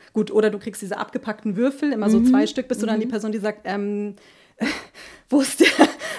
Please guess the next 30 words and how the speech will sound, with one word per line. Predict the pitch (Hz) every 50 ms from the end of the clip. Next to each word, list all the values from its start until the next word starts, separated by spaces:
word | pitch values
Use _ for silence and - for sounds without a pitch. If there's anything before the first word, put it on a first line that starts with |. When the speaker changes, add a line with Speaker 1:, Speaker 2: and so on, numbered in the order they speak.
| -
Speaker 1:
wo | - 269
ist | 311 302
der | 285 247 247
Zuckerbehälter, | - 349 349 359 330 233 247 240 240 233 240 269 302 247
dass | 233 226 -
du | 254
dir | 247 277
dann | 240 240 233
noch | 233 226 -
mehr | 240 226 247 262
reinmachst, | 294 285 285 294 302 220
Speaker 2:
Nee, | 220 226 220 202
Speaker 1:
oder? | 185 180
Speaker 2:
nee, | 175 170 180 -
ich, | - - - - -
ich | - - - -
mach | 214 208 - -
dann | - 202 196 190 190 185 185 180 -
von | - - - 196 190 190
den | 180 180 180 180 180 180 180 170 170 175
Tütchen | - - 240 247 - 320 254
mach | 233 208
ich | 180
immer | 226 208 190
anderthalb | - 190 196 190 - - - 202 196 220 226 220
und | - - 190 175
von | - 190
den | 180 180 175
Würfeln | 175 185 180 190 180 170
zwei. | - - 147 - 151 -